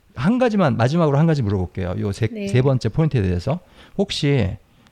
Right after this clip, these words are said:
Speaker 1: 외국인, 한국어를 배우는 외국인이 아니라 한국 사람이 린디 씨한테 그런 말을 한 적 있어요? "어, 생각보다 못하네. 되게 못한다."
Speaker 2: 어, 그런 사람들이 아예 없는 것 같아요.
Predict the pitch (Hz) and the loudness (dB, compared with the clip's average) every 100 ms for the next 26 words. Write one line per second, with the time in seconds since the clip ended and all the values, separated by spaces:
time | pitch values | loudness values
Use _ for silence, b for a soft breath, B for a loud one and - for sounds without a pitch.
0 | _ - 123 151 123 123 180 123 185 190 | _ 0 2 2 0 0 0 2 4 4
1 | 190 170 135 131 120 110 131 139 110 98 | 4 4 2 2 2 2 2 2 2 2
2 | 104 90 156 196 226 - 190 180 160 147 | -2 -2 2 2 2 -2 0 2 2 2
3 | 131 101 - - _ 110 135 151 147 123 | 0 0 -4 -12 _ -2 0 2 0 0
4 | 131 107 - 107 - 131 127 104 117 147 | 0 -2 -2 -4 0 0 2 2 2 2
5 | 104 - 92 156 - 147 180 190 202 208 | -2 -2 -4 -4 -6 -8 -2 0 0 0
6 | 196 131 101 139 117 160 - 127 131 95 | -2 0 -2 0 0 -2 -2 0 2 0
7 | - 120 87 87 - _ _ _ _ _ | 0 0 0 -2 -8 _ _ _ _ _
8 | _ _ _ _ _ - 269 277 277 277 | _ _ _ _ _ -4 0 0 0 -2
9 | 277 320 320 330 330 330 320 320 320 320 | -4 -2 0 2 0 0 -2 -4 -4 -4
10 | 320 330 - 285 269 262 269 339 - _ | -4 -6 -8 -4 -2 0 -2 -2 -4 _
11 | 320 214 214 196 196 190 190 - - - | -6 -2 0 0 0 -2 -6 -10 -16 -16
12 | - - | -18 -20